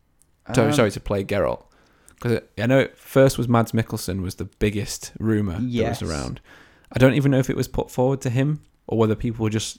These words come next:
Speaker 2: He said he'd love to, but no, I don't think anyone approached him.
Speaker 1: Really?
Speaker 2: He said he really wanted to, yeah.
Speaker 1: No way, 'cause I know that people had C G'd him to look like him on one of the images or something. It just looked really cool. Um,
Speaker 2: Yeah.
Speaker 1: there was also,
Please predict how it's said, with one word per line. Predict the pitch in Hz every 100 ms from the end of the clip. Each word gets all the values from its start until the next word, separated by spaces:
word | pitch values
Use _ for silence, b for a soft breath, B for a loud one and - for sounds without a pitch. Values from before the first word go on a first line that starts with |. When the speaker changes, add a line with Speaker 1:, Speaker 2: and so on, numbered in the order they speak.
| -
Speaker 2:
He | 143
said | - 196
he'd | 254 139
love | 127 190 -
to, | - 120 -
but | 80
no, | 123 127 -
I |
don't | 135 147
think | 147 135
anyone | 127 117
approached | 107 175 - -
him. | 113 113
Speaker 1:
Really? | 233 226 135
Speaker 2:
He | -
said | 127 175
he |
really | 139 120 117
wanted | - -
to, | 131
yeah. | 135 143
Speaker 1:
No | 143 143
way, | 143
'cause | -
I | 117
know | 135
that | 127
people | 131 120
had |
C | - 123 113
G'd | 117 117
him | 107 101
to |
look | 107 - -
like | 90 95 -
him |
on | 76 90
one | 87
of | 95
the | 101
images | 104 98 98 104
or |
something. | 110 - 85
It | 71
just | -
looked | - -
really | 92
cool. | - - - - b b b b b b
Um, | 104 104 107 107 -
Speaker 2:
Yeah. | - - _ -
Speaker 1:
there | 113 117
was | 135 135 127 -
also, | 127 120 117 - 113 113 110 110